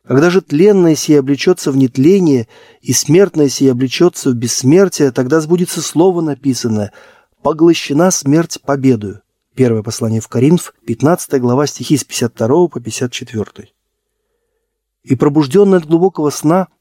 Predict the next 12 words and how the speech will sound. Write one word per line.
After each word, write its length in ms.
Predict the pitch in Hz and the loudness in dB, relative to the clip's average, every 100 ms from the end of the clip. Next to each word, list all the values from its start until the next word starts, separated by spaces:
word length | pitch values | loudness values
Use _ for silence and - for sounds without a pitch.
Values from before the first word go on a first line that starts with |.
| _ - | _ -2
они 220 | 131 135 | 2 2
начнут 420 | 127 - 175 196 | 2 0 0 2
своё 180 | - 156 | 0 -2
существование 840 | - - 143 - 123 135 143 127 | -2 -8 -10 -4 0 0 0 0
с 60 | - | -2
того 180 | 127 123 | 0 0
момента, 560 | 113 123 165 156 - - _ _ _ _ _ _ | 2 2 2 0 -6 -12 _ _ _ _ _ _
когда 300 | 135 143 190 | -2 0 2
оно 120 | 196 | 2
было 160 | 180 180 | 2 0
прервано 520 | - 143 165 151 147 | 2 2 4 2 -2
смертью. 580 | - 131 123 95 - | -2 0 0 -2 -12